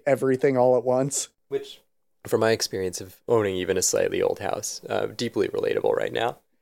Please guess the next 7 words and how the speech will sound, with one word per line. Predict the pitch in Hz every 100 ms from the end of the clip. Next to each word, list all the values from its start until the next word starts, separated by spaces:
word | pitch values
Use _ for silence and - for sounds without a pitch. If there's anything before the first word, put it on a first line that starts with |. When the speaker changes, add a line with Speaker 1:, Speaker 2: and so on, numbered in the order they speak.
| _ 151
Speaker 1:
Yeah. | 151 110 - - 190 _ _ -
<laughs> | 226 208 185 _ 101
Speaker 2:
Um, | 92 85 82 - _ _ _ _ - -
uh, | 90 82 - - - - _ _ _ -
but | 95 87 - - _ -
they | 113 -
also | 123 131 120 98